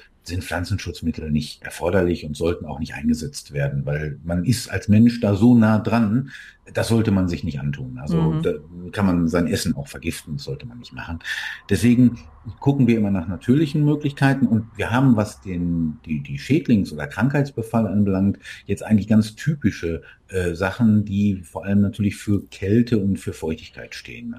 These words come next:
Speaker 1: Das ist zu
Speaker 2: Mhm.
Speaker 1: einem, zu einem das Thema Mehltau. Äh, Mehltau ist ja ein Pilz, der, der letztlich Pflanzen befällt und, äh, da gibt es unterschiedliche Möglichkeiten.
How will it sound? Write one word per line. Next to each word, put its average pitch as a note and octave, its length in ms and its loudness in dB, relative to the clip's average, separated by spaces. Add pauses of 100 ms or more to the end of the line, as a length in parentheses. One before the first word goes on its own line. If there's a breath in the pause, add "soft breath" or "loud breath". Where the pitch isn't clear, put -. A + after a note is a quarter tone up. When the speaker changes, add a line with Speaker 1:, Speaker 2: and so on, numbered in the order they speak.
(100)
Speaker 1:
Das F#2+ 200 -6
ist A2 140 -6
zu - 80 -2
Speaker 2:
Mhm. E3+ 80 0
Speaker 1:
einem, G#2 460 6
zu - 120 -14
einem G2 400 0 (200)
das - 120 -14
Thema G2 240 2
Mehltau. B2 720 4 (380 loud breath)
Äh, G2 120 -8
Mehltau A2 380 4
ist A#2 180 0
ja G#2 280 2 (920)
ein - 80 -4
Pilz, A#2+ 600 2
der, F#2 340 0
der F2 260 0
letztlich F#2 480 -4
Pflanzen F#2+ 440 -2
befällt G#2+ 500 2
und, E2 240 -4 (400 loud breath)
äh, F#2 260 -4
da A2 240 2
gibt A2 220 -4
es - 400 -6
unterschiedliche A2 560 2
Möglichkeiten. G#2 1200 2